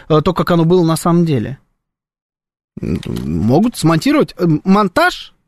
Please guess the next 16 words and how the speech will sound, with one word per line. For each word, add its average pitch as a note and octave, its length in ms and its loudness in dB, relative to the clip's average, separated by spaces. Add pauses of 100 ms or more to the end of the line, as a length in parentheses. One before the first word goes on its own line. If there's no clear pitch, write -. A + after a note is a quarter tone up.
(420)
это, E3+ 220 0
пожалуйста, - 400 0
это F3 120 -2
у E3+ 60 4
них F#3 180 0
в - 40 -4
руках. F3+ 420 -2 (540)
Это G3 220 2
вы A3+ 160 2
уже F#3+ 240 4
з-, F3 160 -2
здесь E3+ 340 0
же, D#3+ 380 2
в-, D3+ 120 -8
как E3+ 220 -2
журналист, G3+ 680 0